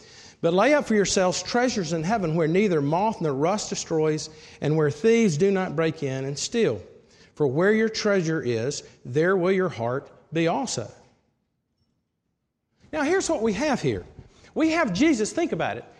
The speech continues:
He's given you some great financial advice. That's what he's doing. Uh, he's basically saying, "Hey, don't lay up s-, for yourselves treasures here, but lay up for yourselves treasures in heaven."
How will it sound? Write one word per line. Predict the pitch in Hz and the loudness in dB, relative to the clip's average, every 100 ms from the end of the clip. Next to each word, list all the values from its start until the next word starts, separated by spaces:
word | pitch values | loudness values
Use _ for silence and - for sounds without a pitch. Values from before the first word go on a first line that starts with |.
| _ | _
He's | 330 254 | 2 2
given | 180 339 302 214 | 2 2 2 2
you | 208 165 180 180 | 2 0 -4 0
some | 226 190 | 2 2
great | 202 302 - | 2 0 0
financial | 208 214 247 - | -2 0 -2 -4
advice. | 180 165 214 143 - - - _ _ _ _ _ _ _ _ _ _ _ _ _ _ _ _ _ _ _ _ _ _ _ _ | -4 -4 -6 -8 -12 -18 -20 _ _ _ _ _ _ _ _ _ _ _ _ _ _ _ _ _ _ _ _ _ _ _ _
That's | 254 | 0
what | 415 | 4
he's | 339 139 | 6 6
doing. | 185 381 208 170 - | 4 4 2 -2 -2
Uh, | - | 0
he's | 202 262 165 | 4 4 4
basically | 285 349 - 214 196 | 0 2 0 0 0
saying, | - 269 214 170 - - - - | 0 -2 -2 -4 -8 -18 -20 -6
"Hey, | 277 285 | 0 0
don't | 233 370 285 | 0 -2 0
lay | 320 302 | 0 0
up | 220 | -2
s-, | - - - 185 - - | -8 -12 -18 -18 -18 -8
for | 247 | -2
yourselves | 226 190 247 214 | -2 0 -2 -2
treasures | - 262 247 202 185 | -4 -2 -2 -2 -6
here, | - 277 175 131 - - | -4 -4 -4 -6 -12 -12
but | - - | -6 -2
lay | 220 311 | 0 2
up | 294 - | 0 -2
for | |
yourselves | 220 196 208 190 | -4 -2 -4 -6
treasures | - - 220 202 170 165 | -6 -4 -4 -4 -6 -6
in | 156 | -6
heaven." | 165 139 110 | -8 -12 -14